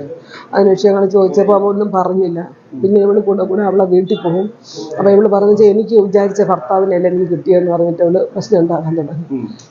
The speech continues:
Speaker 1: തുടങ്ങിയപ്പോൾ ഞങ്ങൾ ചേട്ടനെ കൊണ്ടൊന്ന് കാരക്കോണം ജംഗ്ഷനിൽ കൊണ്ട് ഇവിടെ കോളേജിൽ വിടാനായിട്ട് ആഗ്രഹിക്കുന്നു.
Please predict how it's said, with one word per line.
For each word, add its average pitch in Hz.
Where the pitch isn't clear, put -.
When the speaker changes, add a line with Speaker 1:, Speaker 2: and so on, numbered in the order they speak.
Speaker 1:
തുടങ്ങിയപ്പോൾ 202
ഞങ്ങൾ 208
ചേട്ടനെ 214
കൊണ്ടൊന്ന് 208
കാരക്കോണം 202
ജംഗ്ഷനിൽ 190
കൊണ്ട് 185
ഇവിടെ 185
കോളേജിൽ 185
വിടാനായിട്ട് 180
ആഗ്രഹിക്കുന്നു. 165